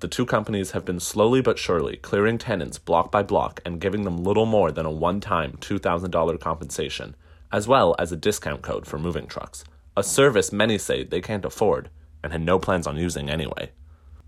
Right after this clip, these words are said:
Under fire for what's being called demo-evictions, the companies eventually stated they will be rehoming those evicted in affordable units. But these affordable units cost more than the current units, have hundreds of square foot less per unit,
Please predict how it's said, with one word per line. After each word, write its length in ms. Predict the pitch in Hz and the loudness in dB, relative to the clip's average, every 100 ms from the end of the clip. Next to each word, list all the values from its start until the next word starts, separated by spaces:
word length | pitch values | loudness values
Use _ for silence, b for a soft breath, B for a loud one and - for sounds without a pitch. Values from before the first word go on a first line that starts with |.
| - - - 160 | -20 -20 0 4
Under 200 | 185 117 | 6 6
fire 380 | - 104 87 | 6 6 6
for 160 | 78 92 | 2 0
what's 220 | 85 - | 0 -2
being 220 | - 92 | -2 -2
called 300 | 85 92 80 - | 0 0 0 0
demo-evictions, 800 | 90 87 78 85 - - - - | 2 2 2 0 0 -8 -8 -4
the 140 | 98 | -2
companies 460 | - 131 151 117 107 | 0 0 2 2 2
eventually 460 | 92 92 - 80 | 2 0 0 -2
stated 360 | 73 76 73 71 | -2 -4 -4 -2
they 120 | 87 | 0
will 240 | 92 98 | 4 4
be 100 | 110 | 4
rehoming 480 | 92 90 87 85 76 | 2 2 2 0 0
those 200 | 78 76 | -2 -2
evicted 480 | 73 82 - - - - | -2 -2 -4 -6 -6 -6
in 80 | |
affordable 460 | 82 - 92 78 73 | -6 0 0 0 -2
units. 480 | 76 73 - - - - b b b b b | -4 -4 -6 -10 -12 -16 b b b b b
But 160 | 113 95 | 0 6
these 180 | 147 151 | 6 6
affordable 400 | - 90 78 76 | 4 4 4 0
units 340 | 73 78 - - | -2 -6 -8 -10
cost 380 | - 110 120 113 | 2 2 2 2
more 220 | 101 101 | 4 4
than 140 | 82 | 4
the 100 | 76 | 0
current 280 | 76 90 78 | -2 -4 -2
units, 400 | 71 65 - - b b b | -4 -6 -8 -12 b b b
have 180 | - 101 | -2 -2
hundreds 420 | - 117 127 107 | 2 2 0 -2
of 80 | 90 | -4
square 280 | - 95 85 | 0 2 2
foot 280 | - 82 71 | 2 0 2
less 240 | 98 - | 0 0
per 160 | - 71 | -4 -4
unit, 400 | 71 71 78 | -4 -4 -6